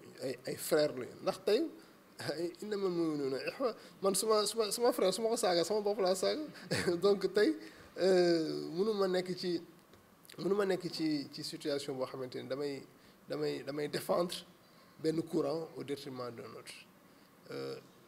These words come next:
dafa am ñoo xamante ni léeg-léeg, euh, dañuy basé wu ci ay histoire, wala ñu basé wu ci ay, euh, idéologie ngir mën a, euh,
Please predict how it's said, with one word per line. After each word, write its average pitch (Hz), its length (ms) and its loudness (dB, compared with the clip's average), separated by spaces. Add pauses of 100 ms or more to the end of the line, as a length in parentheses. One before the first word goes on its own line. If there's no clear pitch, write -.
(680)
dafa 160 240 -2
am 220 100 2
ñoo 190 120 4
xamante 156 340 -2
ni 135 160 -8
léeg-léeg, 151 340 -4 (800)
euh, 139 300 -8 (320)
dañuy 180 260 2
basé 175 320 4
wu 151 180 -2
ci 170 360 -8 (200)
ay 143 320 -6 (720)
histoire, 127 400 -2 (1040)
wala 131 180 -8
ñu 151 140 -6
basé 160 300 2
wu 156 180 0
ci 147 100 -6
ay, 147 360 -4 (240)
euh, 139 180 -6
idéologie 160 640 2 (640)
ngir 156 320 -2
mën 165 240 0
a, - 640 -8
euh, 135 260 -6